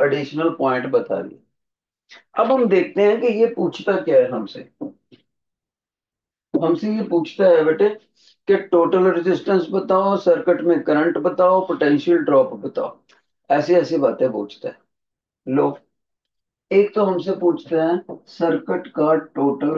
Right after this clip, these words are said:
resistance क्या है। आप गौर से देखो,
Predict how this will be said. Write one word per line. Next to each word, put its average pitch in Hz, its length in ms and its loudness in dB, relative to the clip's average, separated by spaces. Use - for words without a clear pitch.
resistance 117 800 -6
क्या - 200 -12
है। - 120 -14
आप - 320 0
गौर 165 280 2
से 190 140 -6
देखो, 170 280 -2